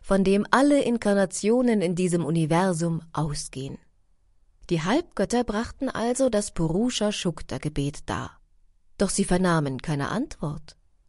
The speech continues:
Daraufhin versank Brahma persönlich in Meditation, und so empfing er eine Botschaft von Vishnu, die er dann an die Halbgötter weitergab.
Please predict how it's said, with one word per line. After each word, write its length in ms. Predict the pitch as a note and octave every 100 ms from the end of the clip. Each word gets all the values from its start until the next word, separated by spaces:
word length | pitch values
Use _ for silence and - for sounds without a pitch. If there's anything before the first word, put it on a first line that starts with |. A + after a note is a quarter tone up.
| _ _ _ -
Daraufhin 720 | F3+ C4 D4 D4+ C#4 C#4+ D4
versank 520 | A3 E3+ F#3 A3 -
Brahma 520 | - D3+ D#3+ E3+ B3 -
persönlich 720 | F#3+ D3+ E3+ A3 A3 A3 -
in 140 | G3
Meditation, 840 | F#3+ F#3+ F#3 F#3+ - - D3+ C#3+ - - - - -
und 180 | F#3 F3
so 160 | G3 G#3+
empfing 500 | B3 - C#4+ C4+ G#3+
er 240 | C#3 D#3
eine 220 | D3 D#3
Botschaft 580 | D3+ D#3+ D3+ - D3+ -
von 240 | - D#3+ D#3
Vishnu, 380 | E3 G3 G3+ G#3+ - _ - -
die 100 | F3+
er 140 | D3+ D3+
dann 340 | C#3+ D3+ A#3+ - -
an 100 | A3+
die 140 | A3+ D#3+
Halbgötter 640 | E3+ E3 - D#3+ G3+ G#3
weitergab. 720 | F3+ E3 D3 D3 C3 - -